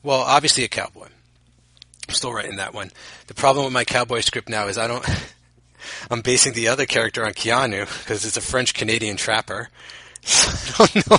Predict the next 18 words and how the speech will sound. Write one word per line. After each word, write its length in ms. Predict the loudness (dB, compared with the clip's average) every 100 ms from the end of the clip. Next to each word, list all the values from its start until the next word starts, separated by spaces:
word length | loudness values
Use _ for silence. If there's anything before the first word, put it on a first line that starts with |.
| 6
what's 200 | 2 4
happening 380 | 2 0 -4
with 140 | -6 -4
that 180 | -2 -2
anymore. 340 | -4 -6 -6 -8 -10
But 120 | -4
I 60 | 0
wanna 200 | 2 4
see 180 | 4 2
Cage 480 | 2 2 2 0 -6
play 440 | -4 -2 0 -2 -8 -18 -12
a 100 | -8
guy 640 | -4 2 4 6 4 0 -4 -12 -20 _ _ _ _ _ -10
who's 240 | -6 -2
investigating 680 | -2 2 4 2 2 2 2
himself. 840 | -2 0 4 4 2 -2 -12 -14 -16 -20 -20 -20 -4
Like, 420 | -2 -2 -6 -18
I 60 | -16